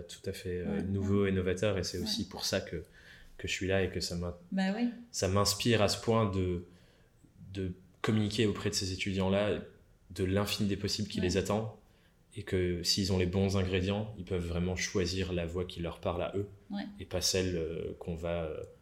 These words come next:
Speaker 1: à laquelle on va les préparer pendant cinq ans de, d'études supérieures, alors qu'on l'a, on était trop jeunes pour choisir à l'entrée, quoi.
Speaker 2: On se rendait pas compte.
Speaker 1: Et là, euh,
Speaker 2: Mm.
Speaker 1: c'est plus, de plus en plus voir toutes les possibilités et avoir tous les ingrédients pour choisir pour ça.
Speaker 2: Ouais, ouais.
Speaker 1: Et ça, je trouve ça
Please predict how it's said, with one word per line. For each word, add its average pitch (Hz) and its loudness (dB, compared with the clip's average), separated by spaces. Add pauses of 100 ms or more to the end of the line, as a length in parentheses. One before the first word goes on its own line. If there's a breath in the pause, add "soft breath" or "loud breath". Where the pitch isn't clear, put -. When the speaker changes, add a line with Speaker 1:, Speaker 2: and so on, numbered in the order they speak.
(500 soft breath)
Speaker 1:
à 107 -8
laquelle 98 2
on 90 4
va 90 4
les 87 6
préparer 92 0
pendant 85 -2
cinq 90 -2
ans 92 -2
de, 87 -2
d'études 85 -4
supérieures, 90 0
alors 90 -2
qu'on 92 -4
l'a, 85 2 (220)
on 90 -8
était - -10
trop - 0
jeunes 95 4
pour 92 -4
choisir 87 -4
à 87 -2
l'entrée, 85 -4
quoi. 92 -10
Speaker 2:
On 92 -6
se - -8
rendait 180 -8
pas - -10
compte. - -10 (100)
Speaker 1:
Et 87 -4
là, 87 0
euh, 80 -8
Speaker 2:
Mm. - -10
Speaker 1:
c'est 87 -4 (140)
plus, 101 -6
de 92 -4
plus 107 -4
en 104 2
plus - -4 (380 soft breath)
voir 95 4
toutes - -6
les 101 0
possibilités 95 -2 (440)
et 95 0
avoir 90 0
tous - -8
les 95 2
ingrédients 90 0
pour 87 -6
choisir 87 -6
pour - -16
ça. 208 -4
Speaker 2:
Ouais, 196 -2 (360)
ouais. 101 -6 (360)
Speaker 1:
Et 107 -8
ça, 98 -4
je 90 -4
trouve - -6
ça 85 -6